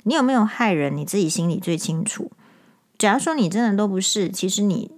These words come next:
比较能够顶得住那一些压力。但反过来说，确实有一半的人，他收了钱去说别人的坏话，或者是把别人从白的说成黑的，黑的说成白的，他们好像根本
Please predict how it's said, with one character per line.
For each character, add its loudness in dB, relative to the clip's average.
比 -6
较 2
能 0
够 2
顶 -4
得 -4
住 -2
那 0
一 -2
些 -2
压 -4
力。 -2
但 0
反 0
过 2
来 2
说， 0
确 0
实 0
有 4
一 2
半 4
的 4
人， 0
他 0
收 0
了 2
钱 -2
去 -2
说 0
别 0
人 -2
的 0
坏 0
话， 0
或 0
者 -2
是 -4
把 -2
别 -2
人 0
从 2
白 2
的 0
说 0
成 2
黑 2
的， 0
黑 2
的 2
说 -2
成 0
白 -4
的， -6
他 -6
们 -2
好 -4
像 0
根 0
本 0